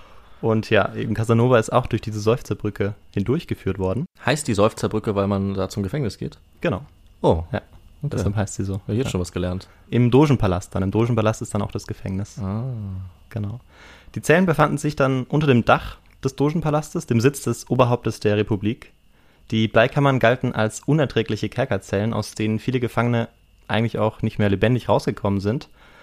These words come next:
Speaker 1: weil sie meistens vor dem Ablauf der Gefängnisstrafe dann auch gestorben sind. Casanovas Zelle war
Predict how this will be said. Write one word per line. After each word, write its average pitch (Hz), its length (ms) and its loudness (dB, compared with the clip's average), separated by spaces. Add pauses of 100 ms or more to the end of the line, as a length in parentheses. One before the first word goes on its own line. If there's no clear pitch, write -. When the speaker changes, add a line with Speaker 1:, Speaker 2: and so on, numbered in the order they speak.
(260)
Speaker 1:
weil 104 240 2
sie 107 80 -2
meistens 107 340 0
vor 131 260 4
dem 101 220 0
Ablauf 104 340 0
der 101 120 -2
Gefängnisstrafe 107 640 -2
dann 98 140 -2
auch 98 300 -2 (220)
gestorben 127 400 0
sind. 95 220 -8 (1500)
Casanovas 135 600 4
Zelle 156 280 2
war 135 560 2